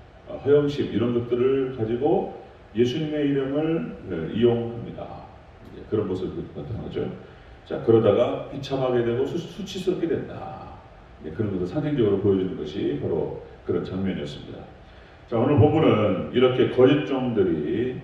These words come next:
예, 거짓 종들이라고 말할 수 있는 제사장 아들들이 곤혹을 치른 다음에 어떤 일이 있었는가, 이제 거기서 자세히 나-, 나오고 있습니다. 같이 한번 살펴보도록 하겠습니다. 자, 제사장 아들들이 곤혹을 치른 후에 있었던 일.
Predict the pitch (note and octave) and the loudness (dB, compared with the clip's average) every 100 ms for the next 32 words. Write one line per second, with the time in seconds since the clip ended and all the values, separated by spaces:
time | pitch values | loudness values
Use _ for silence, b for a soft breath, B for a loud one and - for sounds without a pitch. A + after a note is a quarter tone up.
0 | - - - - - - A#2+ A#2 B2 A#2 | -14 -12 -10 -8 -4 0 2 2 0 2
1 | A2 G#2+ G2 F#2+ G2 G2 G2 F#2+ G2+ C3 | 4 4 4 2 2 0 -4 -6 -2 0
2 | C#3 C#3+ B B B - C3+ C3+ C#3 C#3 | 0 -2 B B B -4 2 4 4 2
3 | A2 A2 C3+ A#2+ A2 A2 B2 B2 C3+ A2 | 2 4 4 4 2 0 0 0 2 0
4 | - - C#3 B2 - - - - - - | -2 -6 -6 -4 -4 -4 -4 -6 -2 0
5 | - C#3 - - - - - - - - | 0 -2 -2 -4 -4 -10 -12 -12 -12 -14
6 | - - - - - C#2 D#2+ C3 C3+ - | -16 -18 -16 -12 -10 -6 -6 -4 -6 -12
7 | - - E2 D#2+ F#2+ G2 D#2+ D#2+ D#2 D#2 | -16 -10 -8 -8 -2 2 2 0 -4 -4
8 | D2+ D2 - - - - - E2 E2 G#2+ | -4 -4 -8 -14 -16 -14 -12 -10 -8 -6
9 | - - - G#2 A2+ - - - - - | -2 0 2 2 0 -2 -8 -12 -16 -16
10 | - B B B B B - - - - | -18 B B B B B -10 -10 0 6
11 | - D#3 D#3+ D3+ C#3 C3 B2+ E3 E3 A#2+ | 8 8 8 6 6 6 6 4 4 4
12 | G#2+ G2 F#2+ - A2 E2+ D2 D2+ - - | 6 6 4 0 -4 -6 -4 -2 0 -2
13 | - C#2 C#2+ D2 D2+ C#2+ C#2+ | -4 -8 -6 -4 -4 -4 -6